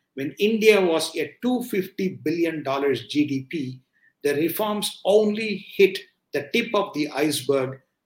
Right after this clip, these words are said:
before he was compromised. So I just don't understand from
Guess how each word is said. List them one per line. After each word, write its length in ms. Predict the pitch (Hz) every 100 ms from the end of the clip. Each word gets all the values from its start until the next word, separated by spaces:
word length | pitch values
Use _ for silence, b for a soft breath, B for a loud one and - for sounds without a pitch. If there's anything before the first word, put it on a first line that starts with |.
| 113 107
before 600 | 190 - 190 160 156 - _ _ _ _ _ _ _ _ _ _ _
he 220 | _ 147 131
was 180 | 131
compromised. 760 | - 143 131 131 123 104 - - _ -
So 160 | 175 -
I 180 | 175 247
just 240 | 226 -
don't 260 | 185 170 -
understand 800 | 147 185 208 214 185 143 131 -
from 180 | 147 131